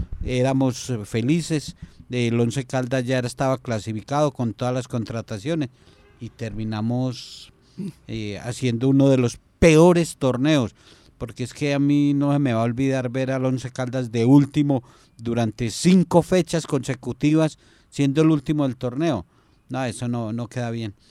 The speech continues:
Entonces ya se fueron siete. Eh, lo que pasa es que lo que preocupa, director, es que lo que vayan a contratar, que lo hagan rapidito, para que se acomoden, para el tema que usted menciona, que no vengan con la disculpa que no, que es que apenas se van a acomodar,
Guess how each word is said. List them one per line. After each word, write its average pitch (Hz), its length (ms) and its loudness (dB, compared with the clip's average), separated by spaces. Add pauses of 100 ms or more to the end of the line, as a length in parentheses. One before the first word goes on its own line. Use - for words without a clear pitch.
(140)
Entonces 156 340 -6
ya 170 180 2
se 175 80 2
fueron 170 280 0
siete. 156 440 -6 (480)
Eh, 113 260 -8
lo 135 140 -8
que 113 140 -10
pasa 131 140 -4
es 147 80 -10
que 160 340 -6
lo 131 160 -6
que 120 240 -8 (160)
preocupa, 135 1040 -2
director, 117 600 -8 (460)
es 107 240 -12
que 131 340 -8
lo 131 160 -4
que 123 140 -4
vayan 120 320 0
a 143 80 0
contratar, 110 640 -8
que - 120 -10
lo 120 120 -2
hagan 131 340 -4
rapidito, 117 840 -10 (560)
para 107 220 -6
que 117 220 -10
se 113 100 -6
acomoden, 123 540 0
para 110 240 -6
el 98 100 -10
tema 143 340 -2
que 151 120 -12
usted 123 200 -8
menciona, 139 520 -2 (340)
que 120 140 -8
no 117 100 -4
vengan 135 280 -6
con 135 140 -6
la 120 80 -4
disculpa 113 480 -10
que 127 140 -8
no, 151 140 -6
que 156 100 -6
es 127 80 -6
que 160 100 -6
apenas 160 380 -2
se 147 80 -6
van 123 160 -4
a 139 40 -6
acomodar, 131 680 -4